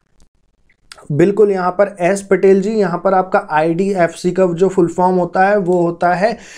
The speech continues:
इंफ्रास्ट्रक्चर डेवलपमेंट फाइनेंस कंपनी। क्लियर हो गया? आईडीएफ़सी का यहाँ पर फुल फॉर्म क्या है आपका? इंफ्रास्ट्रक्चर डेवलपमेंट फाइनेंस कंपनी। क्लियर है क्या? जल्दी से एक बार मुझे कमेंट करके बताओ, क्या इतनी चीज़ें क्लियर है? जल्दी बताइए,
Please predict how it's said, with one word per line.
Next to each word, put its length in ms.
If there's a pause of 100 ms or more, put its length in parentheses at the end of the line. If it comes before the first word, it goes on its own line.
(160)
इंफ्रास्ट्रक्चर 1120
डेवलपमेंट 720
फाइनेंस 580
कंपनी। 420
क्लियर 380
हो 100
गया? 240
आईडीएफ़सी 560
का 100
यहाँ 140
पर 120
फुल 200
फॉर्म 240
क्या 140
है 60
आपका? 240
इंफ्रास्ट्रक्चर 920
डेवलपमेंट 720 (460)
फाइनेंस 500
कंपनी। 420
क्लियर 420
है 100
क्या? 360 (240)
जल्दी 340
से 140
एक 100
बार 140
मुझे 220
कमेंट 360
करके 220
बताओ, 360
क्या 120
इतनी 260
चीज़ें 300
क्लियर 340
है? 200 (580)
जल्दी 300
बताइए, 440